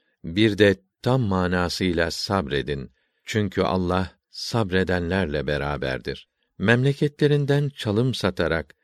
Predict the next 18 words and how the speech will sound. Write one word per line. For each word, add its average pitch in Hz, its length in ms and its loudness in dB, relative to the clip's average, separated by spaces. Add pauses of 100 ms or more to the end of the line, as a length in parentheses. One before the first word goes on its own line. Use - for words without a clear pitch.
(180)
halka 95 420 0
gösteriş 101 640 0
yaparak 90 440 0
savaşa 90 460 -2
çıkan 85 520 -6 (420)
ve 82 120 0
Allah 101 420 0
yolundan 101 680 2 (360)
insanları 98 640 0
uzaklaştıranlar 90 1080 -2
gibi 85 260 -2
olmayın. 71 680 -2 (360)
Allah 101 440 0 (440)
onların 104 520 2
bütün 127 320 0
yaptıklarını 92 960 0
çepeçevre 87 760 -2
kuşatmıştır. - 960 -8